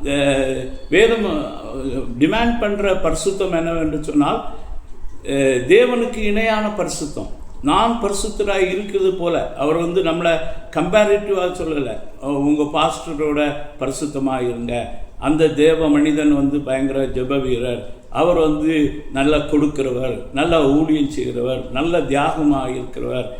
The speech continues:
இவருடைய பரிசுத்தத்தோட நீங்க உங்க பரிசுத்தத்தை கம்பேர் பண்ணி பாருங்க, இது கல்யாணம் ஆகாம இருந்தா நீங்க பரிசுத்தமா இருந்துருவீங்க, நீங்க வந்து சொத்து எல்லாம் உங்க பேர்ல வைக்காம இருந்தா நீங்க பரிசுத்தவானா இருந்துருவீங்க"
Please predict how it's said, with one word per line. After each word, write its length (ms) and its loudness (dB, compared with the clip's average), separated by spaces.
இவருடைய 480 6
பரிசுத்தத்தோட 960 2
நீங்க 300 4
உங்க 220 0
பரிசுத்தத்தை 640 -4
கம்பேர் 400 0
பண்ணி 220 -4
பாருங்க, 520 -6
இது 180 6
கல்யாணம் 520 4
ஆகாம 380 2
இருந்தா 260 2
நீங்க 400 0
பரிசுத்தமா 500 -2
இருந்துருவீங்க, 680 -4
நீங்க 280 6
வந்து 200 2
சொத்து 320 0
எல்லாம் 280 4
உங்க 260 4
பேர்ல 120 0
வைக்காம 440 2
இருந்தா 260 2
நீங்க 320 -4
பரிசுத்தவானா 600 -4
இருந்துருவீங்க" 560 -4